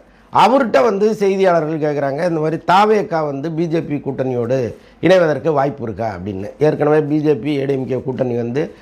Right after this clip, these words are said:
அக்ரிமெண்ட்லாம் சைன் ஆயிடுச்சு. அவங்க கையெல்லாம் தூக்கிட்டு இருந்ததெல்லாம் நீங்க பார்த்திருப்பீங்க. இந்த கூட்டணிக்குள் தாவேகா வருமான்னு ஒரு கேள்வி. ஒரு அரசியல் தலைவர்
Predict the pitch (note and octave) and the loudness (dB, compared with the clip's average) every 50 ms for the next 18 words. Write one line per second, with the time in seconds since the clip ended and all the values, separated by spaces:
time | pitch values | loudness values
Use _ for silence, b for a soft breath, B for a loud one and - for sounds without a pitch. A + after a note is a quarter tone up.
0 | B B B - C#3+ D#3 F3 F3 E3+ D3+ C#3 B2 C#3 D#3 E3 D#3+ C#3+ A#2 - C#3+ | B B B -4 -2 0 2 2 2 2 0 0 0 0 0 0 -2 -4 -4 -4
1 | D3+ D#3+ D3+ D3 C#3+ C3+ B2 A2+ A#2+ E3+ G3 F3+ E3+ D3+ D#3 D#3 D#3+ E3 D3+ D3 | -2 -2 -2 -2 -2 -2 -4 -4 -4 -4 -2 -2 -2 0 0 2 2 2 2 0
2 | D3+ D3+ B2 D3+ D3 C3 C#3 B2 C3+ C#3 C#3 C3 A#2+ A#2+ C3 C#3 C#3+ C3 B2 B2 | -2 -2 -4 -4 -4 -4 -4 -4 -2 -2 -2 -2 -2 -2 -4 -4 -2 -2 -2 -2
3 | A#2 G#2+ G2 - B B B B B - F3 G3 F3 E3 F3+ D#3+ - D#3 E3 F#3+ | -2 -4 -6 -8 B B B B B 2 2 2 4 2 0 0 -2 -2 0 2
4 | - - F#3 F#3+ G#3+ G3+ A3 G3+ G3+ - A#3+ A#3+ A#3+ - G#3+ G3+ F#3 - F#3+ A3 | 2 2 2 2 2 4 2 2 2 -2 -6 -4 -2 0 0 0 0 0 -2 -4
5 | G#3+ - F3 F3 F#3+ G3 G3+ G3 - F3 F3 E3 D#3 D3+ D3 D3 C#3+ C3+ C#3 D#3 | -2 0 2 2 2 2 0 -2 -2 -2 -2 -2 0 -2 -2 -2 -4 -4 -4 -4
6 | F3+ F3 D3+ B2 G#2+ D3 D3 D3+ C3+ B2 A#2+ A2 - - _ b b b b b | -4 -4 -6 -6 -4 -2 -2 -2 -2 -4 -6 -10 -12 -16 _ b b b b b
7 | b b b F#3+ A3 A3 G3 F#3+ A#3 B3 - - B3 B3 A3+ G#3 - F3 E3+ E3+ | b b b 4 4 6 6 4 4 2 2 2 2 4 4 2 2 0 0 2
8 | E3+ E3+ D#3+ C#3+ C#3+ - - | 2 0 0 -2 -2 -6 -8